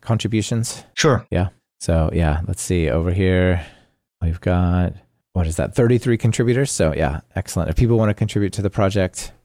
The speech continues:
Speaker 1: and maybe that's code, or maybe even they could put together a tutorial or, or something like that if they're interested.
Speaker 2: Maybe.
Speaker 1: Yeah,
Speaker 2: Yeah.
Speaker 1: perhaps. Okay. Excellent. Well,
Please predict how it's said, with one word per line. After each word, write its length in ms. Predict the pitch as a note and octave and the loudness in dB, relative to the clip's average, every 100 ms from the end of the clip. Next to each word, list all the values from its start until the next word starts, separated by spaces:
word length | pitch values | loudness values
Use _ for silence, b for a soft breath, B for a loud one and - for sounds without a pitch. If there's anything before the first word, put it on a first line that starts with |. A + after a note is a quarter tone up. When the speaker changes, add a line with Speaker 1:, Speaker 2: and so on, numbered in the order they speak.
| _ _ _ - | _ _ _ -2
Speaker 1:
and 160 | C#3 | 2
maybe 200 | C3+ B2 | 2 2
that's 220 | B2 A2+ | 2 2
code, 420 | - C3 A#2 C#3+ B B _ - | 2 2 2 2 B B _ -2
or 300 | C3 B1 C3 | -2 -2 -2
maybe 300 | B2 A#2+ B2+ | 0 0 0
even 500 | A#2 A2 A2+ G#2+ A2 - | 2 0 0 -2 -6 -10
they 140 | - G2+ | -4 -2
could 160 | G#2 | -2
put 100 | A2 | -2
together 500 | G2+ G#2+ G2 G2 F#2 | -4 -2 0 2 2
a 80 | F2+ | 2
tutorial 600 | F#2+ G2 - G2 F#2+ F2+ | 0 -6 -2 0 2 0
or, 160 | F2+ F2 | 0 -2
or 120 | - | -4
something 360 | - F2+ E2+ E2 | -4 -4 -2 -2
like 180 | D#2+ | -2
that 180 | - - | -4 -4
if 100 | - | -4
they're 120 | - | -4
interested. 460 | D#2+ - E2+ - - - | -4 -4 -8 -8 -14 -2
Speaker 2:
Maybe. 200 | B2+ D#3+ | 0 2
Speaker 1:
Yeah, 200 | C#3+ G2+ - | 0 -2 -2
Speaker 2:
Yeah. 120 | D3 | 0
Speaker 1:
perhaps. 260 | G#2 F#2+ D3 | 2 0 0
Okay. 260 | C#3+ C3+ - B B B B | 0 -2 -4 B B B B
Excellent. 320 | D#3 E3 B2+ | -2 0 0
Well, 300 | B2 B2+ A#2 | 2 4 2